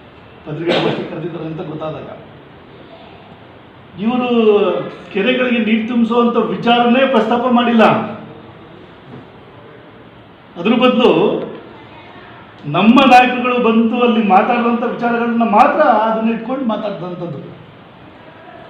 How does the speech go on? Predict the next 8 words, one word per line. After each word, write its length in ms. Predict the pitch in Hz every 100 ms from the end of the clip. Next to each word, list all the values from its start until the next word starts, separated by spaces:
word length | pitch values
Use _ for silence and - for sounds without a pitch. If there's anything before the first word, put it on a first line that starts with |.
| - - - - - - - -
ಜವಾಬ್ದಾರಿಯುತ 760 | 120 143 185 202 208 208 202 214
ಶಾಸಕರಾದಂಥವರು 1160 | 208 170 165 165 196 208 202 185 175 185 175 175
ಮೊದಲು 480 | 170 135 143 180 143 139 165 190 190 - - - - - - - - - - - - - - - - - - - - - 147
ತಮ್ಮ 300 | 175 214 -
ಕರ್ತವ್ಯ 460 | 170 170 190 185
ಏನು, 320 | 190 170 170 175 196 208 - - - - 160
ವಿರೋಧ 280 | 151 190 160
ಪಕ್ಷದವರು 760 | 139 160 160 190 233 - -